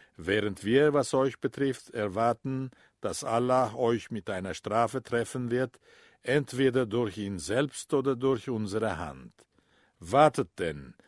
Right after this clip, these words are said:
wir warten mit euch.“ Sprich: „Spendet nur, willig oder unwillig, es wird von euch doch nicht angenommen, denn wahrlich, ihr seid ein ungehorsames Volk.“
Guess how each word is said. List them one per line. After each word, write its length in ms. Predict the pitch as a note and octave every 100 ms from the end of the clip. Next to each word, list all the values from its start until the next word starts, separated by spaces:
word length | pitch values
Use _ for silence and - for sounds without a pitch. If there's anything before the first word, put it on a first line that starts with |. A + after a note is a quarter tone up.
| _ -
wir 280 | F#2 F2+ F2+
warten 600 | G#2+ A2+ C3 B2 B2+ A#2+
mit 200 | F2+ F2
euch.“ 600 | C#2+ C2+ - - - _ _ _ _ _ _ _ _ _ _ _
Sprich: 680 | - - D#3 C#3 - - - _ _ _ _ _ _ _
„Spendet 680 | - - - D#3 E3 D3 -
nur, 440 | G#2 G#2 E2+ C#2 - _ _ _
willig 500 | - A2+ D3 D#3+ D#3
oder 360 | C3+ A#2 A#2 -
unwillig, 640 | D#3 C#3+ A2+ F2 C#2+ C2+ _ _ _ _
es 260 | G#2+ F#2+ A2
wird 200 | C3+ -
von 200 | D#3+ D3+
euch 300 | C3+ B2 -
doch 240 | B2+ G#2 A2+
nicht 340 | C#3+ D3+ -
angenommen, 880 | C#3+ B2 A2 F2 D#2 D2+ C#2+ C2+ - _ _ _ - -
denn 340 | F2+ F#2+ F2
wahrlich, 680 | F2+ A2+ C3 C#3 C#3 - -
ihr 200 | A2 G2
seid 420 | D#2 G#2 A#2+ B2+
ein 200 | C3+ A2+
ungehorsames 1160 | - D3 D#3 D3 A#2 G#2+ A2+ F#2+ A#2 A2 A2+ -
Volk.“ 420 | - F#2 C#2+